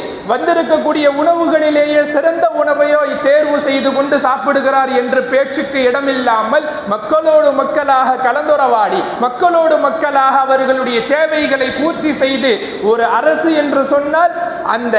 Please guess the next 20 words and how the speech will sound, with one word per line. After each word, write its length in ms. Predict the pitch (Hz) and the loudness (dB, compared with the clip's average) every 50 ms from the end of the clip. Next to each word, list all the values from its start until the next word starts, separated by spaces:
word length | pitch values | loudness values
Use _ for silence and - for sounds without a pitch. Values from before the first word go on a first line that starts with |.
| 196 190 | 0 2
அரசாங்கம் 800 | - 196 226 277 285 285 285 311 277 254 240 220 208 196 165 156 - - - - 175 | 0 0 0 0 0 0 0 0 -2 -2 -2 -2 -2 -2 -2 -2 -6 -8 -10 -6 -4
மக்கள் 520 | 202 233 226 - - - 311 302 277 - - | -2 -2 -2 -4 0 0 0 0 0 0 0
படுகின்ற 520 | 277 254 254 240 - 240 240 208 220 220 | 0 0 0 0 0 0 0 2 2 0
அந்த 260 | 202 196 190 190 185 180 | 0 0 0 -2 -2 0
சிரமத்தில் 760 | - 233 247 277 294 294 294 269 - - - 208 185 170 - - - - | 0 0 2 2 2 0 0 -2 -2 -2 -2 -2 -4 -4 -4 -8 -8 -4
அந்த 340 | 185 196 220 214 202 202 196 - - - | -4 -4 -2 -2 -4 -4 -4 -4 -4 -2
கை 160 | 226 233 269 285 277 233 | -2 0 0 0 0 2
கொடுத்து 460 | 262 262 262 - - - 330 339 349 285 - - - - - - - - | 2 2 2 0 -2 -2 0 2 2 2 0 -2 -4 -8 -10 -10 -4 -2
அவர்களுக்கு 840 | 185 190 196 226 226 220 226 196 226 220 214 214 226 - 202 185 | -2 0 2 0 0 0 2 0 0 0 0 -2 -2 -2 -2 -4
சிரமத்திலிருந்து 1000 | - - 208 214 269 294 294 294 285 294 - 302 262 254 262 262 302 320 311 302 | -2 -2 0 0 0 0 0 -2 -2 -2 -4 -4 0 0 0 0 0 -2 -2 -2
நீக்கி 540 | 262 226 220 240 262 269 - - 294 285 311 320 - - - - - - - - - - - - - - - - - - - - - | -4 -2 -2 0 -2 -2 -2 -4 -2 -2 -2 -2 -4 -8 -12 -14 -16 -16 -16 -16 -16 -16 -18 -18 -18 -20 -20 -20 -20 -20 -18 -14 -10
எல்லா 320 | 151 165 185 214 233 254 277 | -6 -2 0 2 2 2 2
விதமான 600 | 277 269 269 262 269 262 247 254 247 240 233 220 214 | 0 -2 -2 -2 -2 0 0 0 0 0 0 0 -2
சூழலையும் 720 | 208 - 277 285 302 285 277 269 254 240 214 220 214 202 196 | -2 -2 0 0 2 2 2 2 2 0 0 -2 -4 -4 -4
நிம்மதியாக 760 | 208 233 254 269 285 285 285 277 254 254 247 233 226 226 214 208 | -4 -4 -2 0 0 0 0 0 0 0 0 0 0 0 2 2
வாழக்கூடிய 680 | 220 240 262 285 285 277 - - 262 233 247 240 233 214 | 2 2 2 2 0 0 0 -2 -4 -2 -2 -2 -2 -2
சூழலை 720 | 208 - - 277 294 311 302 285 269 262 240 240 226 220 | -2 -2 -2 0 0 2 0 0 0 0 0 0 0 2
ஏற்படுத்தி 560 | 233 262 277 262 - 269 247 247 240 - 233 190 | 2 2 2 2 0 0 0 0 -2 -4 -6 -4
கொடுக்க 420 | - 208 226 254 269 - 262 254 | -2 0 0 0 0 0 -2 -2
வேண்டும். 420 | 240 240 240 240 240 - 233 220 | 0 2 2 2 2 2 0 0